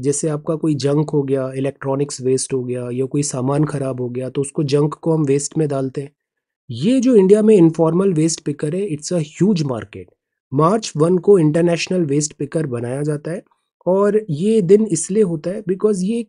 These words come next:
इनफॉर्मल मार्केट है। जैसे दिल्ली में कचरे के पहाड़ है, यहाँ पे हर टाइप का वेस्ट मटेरियल आपको देखने को मिल जाएगा। तो कई बार ये often forgotten होते हैं, हाइपर मार्जिनलाइज्ड वर्कर होते हैं, cohort in the waste value chain ecosystem होते हैं,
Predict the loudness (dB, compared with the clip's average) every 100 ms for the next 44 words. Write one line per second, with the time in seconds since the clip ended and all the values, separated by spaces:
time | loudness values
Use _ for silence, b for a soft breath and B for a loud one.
0 | 0 0 0 -2 -2 -2 0 0 -2 -4
1 | -4 -6 -16 _ _ _ -6 0 2 4
2 | 2 2 0 0 -2 2 0 2 0 0
3 | -2 0 0 -2 -4 -2 0 2 0 0
4 | 0 2 2 2 0 2 0 0 -4 -2
5 | -2 0 -2 -4 -4 -4 -4 -6 -4 0
6 | 2 0 -6 -14 -20 _ _ _ _ _
7 | -2 2 6 6 6 4 2 0 0 -4
8 | 0 -2 -2 -2 -2 -2 -2 -2 -2 -4
9 | -6 -12 _ _ _ _ 0 2 2 2
10 | 2 2 0 0 0 0 0 0 -2 -2
11 | -2 -2 -2 -4 -8 -12 _ _ _ 0
12 | 0 6 6 6 4 4 4 4 2 0
13 | -2 0 0 2 0 0 -2 -4 -2 -6
14 | -4 -4 -4 -6 -10